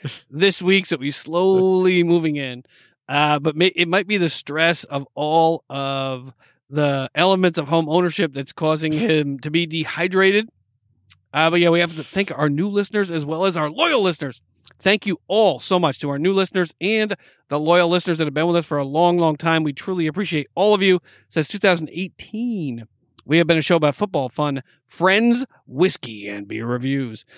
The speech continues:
Speaker 2: And since you're listening, please consider heading to our website, thirsty gold dot buzzsprout dot com, or search Thirsty Gold Podcast on the web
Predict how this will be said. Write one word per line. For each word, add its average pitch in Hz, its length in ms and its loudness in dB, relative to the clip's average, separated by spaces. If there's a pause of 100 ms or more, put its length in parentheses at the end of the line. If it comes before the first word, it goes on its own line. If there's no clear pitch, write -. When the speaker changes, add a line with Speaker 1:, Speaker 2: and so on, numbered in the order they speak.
(160)
Speaker 2:
And 139 160 -6
since 190 200 2
you're 170 100 2
listening, 175 280 2
please 175 200 0
consider 160 340 -2
heading 156 240 0
to 151 120 -4
our 131 80 -4
website, 170 460 2
thirsty 180 280 -4
gold 143 400 -2
dot 123 160 -8
buzzsprout 135 380 -2
dot 135 160 -6
com, 170 280 2 (260)
or 151 120 -8
search 139 260 -2
Thirsty 175 280 -2
Gold 147 240 -2
Podcast 156 460 -2
on 147 80 -10
the 135 60 -10
web 202 260 2